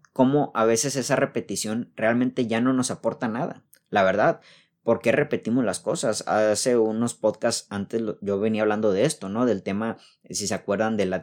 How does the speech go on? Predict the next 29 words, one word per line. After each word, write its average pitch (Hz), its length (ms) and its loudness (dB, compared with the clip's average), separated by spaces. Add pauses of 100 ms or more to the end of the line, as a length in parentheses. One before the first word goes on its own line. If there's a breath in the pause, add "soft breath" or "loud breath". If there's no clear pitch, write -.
tema 107 200 -2
de 107 60 -2
cantidad 95 380 -4
y 107 80 0
calidad, 90 480 -4
¿no? 92 300 -6 (260 loud breath)
Tomas 123 340 2
mil 143 200 2
fotos 113 440 2
porque - 360 -4
vas 98 180 0
mejorando 117 500 0
y 131 40 2
vas 107 180 2
viendo 113 260 0
ese, 117 340 0
ese, 98 440 -4 (320 soft breath)
ese 98 240 0
proceso, 98 720 -4 (220)
¿vale? 98 220 2
Y 135 100 4
al 104 100 4
ver 113 140 4
ese 143 160 -2
proceso, 113 580 -4 (120)
te 95 100 -4
animas 98 500 -4
a 160 40 -6
seguir 104 540 -4